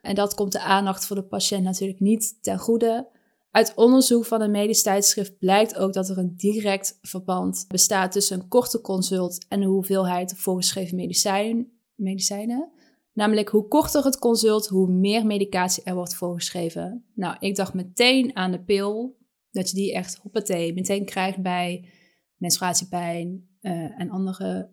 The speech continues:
zaken. Huisartsbelangengroepen pleiten al langer voor langere consults, maar daarvoor moet de financiering in de zorg op de schop.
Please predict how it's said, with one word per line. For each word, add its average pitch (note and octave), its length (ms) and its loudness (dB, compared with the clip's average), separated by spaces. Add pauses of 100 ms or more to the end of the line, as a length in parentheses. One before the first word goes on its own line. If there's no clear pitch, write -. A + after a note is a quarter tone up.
(120)
zaken. F#3 720 -4 (120)
Huisartsbelangengroepen G#3+ 1500 2
pleiten G3 500 0 (300)
al G3+ 140 2
langer G#3 320 6
voor G3+ 160 0
langere F#3+ 520 2
consults, G#3 640 4
maar G3+ 120 -2
daarvoor G3 500 2
moet F#3 140 0
de F#3+ 80 -4
financiering G3 920 0
in F#3 80 -4
de F#3 100 -2
zorg B3+ 320 4
op G#3+ 140 -4
de A#3 100 0
schop. G#3 500 0